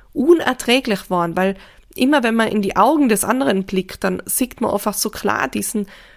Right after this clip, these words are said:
unerschütterlichen Schmerz des anderen, der ja noch hinzukommt dann,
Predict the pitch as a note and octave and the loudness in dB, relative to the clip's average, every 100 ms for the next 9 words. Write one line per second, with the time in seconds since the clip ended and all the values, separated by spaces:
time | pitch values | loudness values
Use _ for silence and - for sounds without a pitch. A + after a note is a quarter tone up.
0 | _ - C4 D#4+ A#3 - C4 B3+ G#3 - | _ -2 2 4 2 0 0 0 0 -2
1 | G3+ - - G3 B3+ D#4 - F3 - F#3 | -4 -4 0 0 0 -4 -6 -6 -2 -2
2 | G3+ A#3 A3 - - G3+ G#3 G#3 G#3 G#3+ | 0 0 -2 -6 0 2 4 2 2 2
3 | - E4+ - - G3+ G3 F#3 C4 | 4 2 4 -2 -2 -2 -2 -2